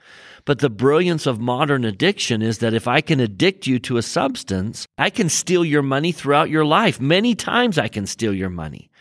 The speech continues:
Addiction becomes a classic example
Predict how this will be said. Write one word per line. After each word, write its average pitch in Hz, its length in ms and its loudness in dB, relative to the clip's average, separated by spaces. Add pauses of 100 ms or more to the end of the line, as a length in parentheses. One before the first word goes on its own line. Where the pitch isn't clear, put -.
(360)
Addiction 180 560 2
becomes 156 460 0
a 135 80 2
classic - 640 -4
example 135 880 -2